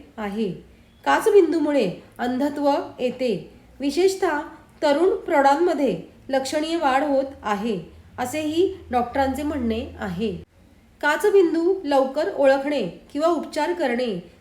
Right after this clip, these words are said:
यासंबंधी जागरूकता निर्माण करण्यासाठी दरवर्षी मार्चमध्ये जागतिक काचबिंदू सप्ताह साजरा केला जातो. विविध स्वतंत्र अभ्यास अहवाल आणि रुग्णालयाच्या आकडेवारीनुसार काचबिंदूशी संबंधित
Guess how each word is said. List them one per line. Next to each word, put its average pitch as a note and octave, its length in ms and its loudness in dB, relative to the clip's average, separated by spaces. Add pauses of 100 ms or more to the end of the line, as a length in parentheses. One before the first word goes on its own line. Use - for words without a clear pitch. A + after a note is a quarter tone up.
(100)
यासंबंधी C#4+ 800 0 (300)
जागरूकता C4+ 520 0
निर्माण C#4 380 -2
करण्यासाठी C4 760 -6 (260)
दरवर्षी C#4+ 600 2
मार्चमध्ये C4+ 720 -2 (340)
जागतिक C4+ 640 2 (260)
काचबिंदू D4+ 600 0
सप्ताह C4 580 -2
साजरा B3 400 -2
केला C4 340 -2
जातो. G#3+ 580 -4 (340)
विविध D#4+ 360 4 (460)
स्वतंत्र D4+ 420 0
अभ्यास G3+ 600 0
अहवाल B3+ 480 2 (320)
आणि C#4+ 220 0
रुग्णालयाच्या C#4 760 2
आकडेवारीनुसार C4+ 1080 -2 (420)
काचबिंदूशी D4 840 2
संबंधित C#4 600 0